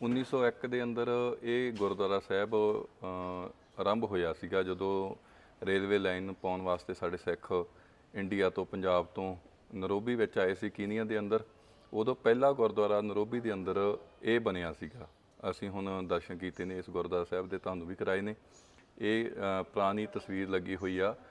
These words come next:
ਗੁਰਦੁਆਰਾ ਰਾਮਗੜੀਆ, ਅ, ਨਰੋਬੀ, ਉੱਨੀ ਸੌ ਇੱਕ ਦੇ ਅੰਦਰ। ਇੰਗਲਿਸ਼ ਦੇ ਅੰਦਰ ਵੀ ਲਿਖਿਆ ਹੋਇਆ ਵਾ ਤੇ ਪੁਰਾਤਨ, ਅ, ਕਿਸੇ ਸਿੱਖ ਦੇ ਹੱਥ ਲਿਖਤ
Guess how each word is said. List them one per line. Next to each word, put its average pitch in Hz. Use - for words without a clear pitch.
ਗੁਰਦੁਆਰਾ 110
ਰਾਮਗੜੀਆ, 101
ਅ, 92
ਨਰੋਬੀ, 98
ਉੱਨੀ 117
ਸੌ 117
ਇੱਕ -
ਦੇ 92
ਅੰਦਰ। 80
ਇੰਗਲਿਸ਼ 123
ਦੇ 127
ਅੰਦਰ 127
ਵੀ 131
ਲਿਖਿਆ 123
ਹੋਇਆ 120
ਵਾ 123
ਤੇ 113
ਪੁਰਾਤਨ, 110
ਅ, 113
ਕਿਸੇ 101
ਸਿੱਖ 110
ਦੇ 110
ਹੱਥ 104
ਲਿਖਤ 98